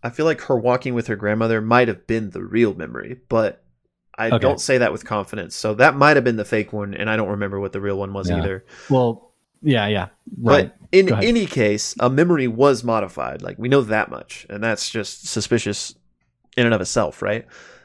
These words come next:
Speaker 1: Um, and I don't know. The part that doesn't really add up to me, though, is that we know her,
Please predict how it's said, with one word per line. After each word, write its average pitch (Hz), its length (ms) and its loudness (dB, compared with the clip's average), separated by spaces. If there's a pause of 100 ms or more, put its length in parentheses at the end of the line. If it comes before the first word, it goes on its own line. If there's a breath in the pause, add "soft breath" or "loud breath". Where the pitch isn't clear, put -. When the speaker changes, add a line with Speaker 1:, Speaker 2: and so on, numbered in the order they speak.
(180 loud breath)
Speaker 1:
Um, 107 460 -8 (1200)
and 143 400 -4
I 131 60 -4
don't 135 80 -2
know. 98 140 -4
The 104 100 -10
part 170 240 0
that 180 80 0
doesn't 147 200 2
really 127 180 0
add 117 140 4
up 117 100 -2
to - 100 -14
me, 117 80 -4
though, 120 260 0
is 101 220 -6
that 104 380 -2 (1300)
we 127 120 -2
know 151 280 6
her, 147 140 2